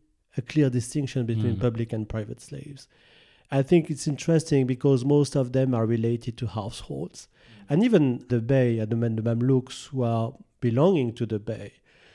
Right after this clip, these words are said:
Speaker 1: how can we define them as public or private slaves? Because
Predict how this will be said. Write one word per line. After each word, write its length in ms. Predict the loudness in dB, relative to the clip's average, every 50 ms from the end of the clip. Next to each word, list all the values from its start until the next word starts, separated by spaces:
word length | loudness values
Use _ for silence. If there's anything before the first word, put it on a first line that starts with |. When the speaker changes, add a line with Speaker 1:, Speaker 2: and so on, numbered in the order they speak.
| _ _ _ _ _ _ _ _
Speaker 1:
how 400 | -10 -2 2 4 6 6 6 4
can 280 | 2 2 2 2 4
we 120 | 4 2 4
define 540 | 4 2 0 0 -2 -2 0 0 0 0 0
them 240 | -2 -2 -2 -2 -4
as 200 | -4 -4 -6 -6
public 500 | -6 -6 -6 -6 -6 -10 -12 -12 -12 -12
or 120 | -14 -14 -12
private 400 | -8 -8 -6 -6 -6 -8 -12 -12
slaves? 300 | -10 -8 -8 -8 -8 -8
Because 460 | -10 -10 -4 -2 0 0 0 -2